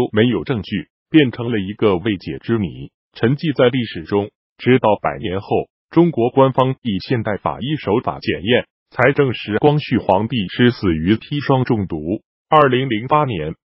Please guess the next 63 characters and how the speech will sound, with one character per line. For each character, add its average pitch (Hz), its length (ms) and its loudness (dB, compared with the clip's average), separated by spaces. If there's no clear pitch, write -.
在 113 180 6
光 147 220 2
绪 151 160 0
帝 104 180 -2
去 - 240 -6
世 104 340 -4
一 143 140 -6
百 76 160 -6
年 82 240 -6
之 120 160 -4
际， 113 280 -6
由 147 160 6
国 92 180 2
家 151 220 -2
清 120 260 -2
史 76 320 -10
编 143 200 -2
纂 67 200 -6
委 78 140 -6
员 71 180 -10
会、 110 300 -2
清 139 240 2
西 147 240 -4
陵 123 220 0
文 120 180 0
物 143 160 0
管 - 240 -4
理 110 160 -4
处、 - 320 -4
北 120 200 2
京 113 160 -4
市 - 140 -2
公 135 220 -4
安 135 160 -2
局 87 300 -6
法 87 240 0
医 113 160 -2
检 80 240 -4
验 110 240 2
鉴 139 240 0
定 123 160 -2
中 127 160 0
心 143 300 -6
等 76 220 -4
单 92 200 -4
位 104 220 -2
联 131 200 4
合 113 220 0
组 80 180 -8
成 98 320 -6
清 151 240 -6
光 147 220 0
绪 135 180 -2
帝 139 160 0
死 101 260 -6
因 120 280 0
专 135 200 0
题 - 200 -8
研 92 180 -2
究 127 200 -2
课 127 240 -2
题 - 200 -8
组， - 300 -10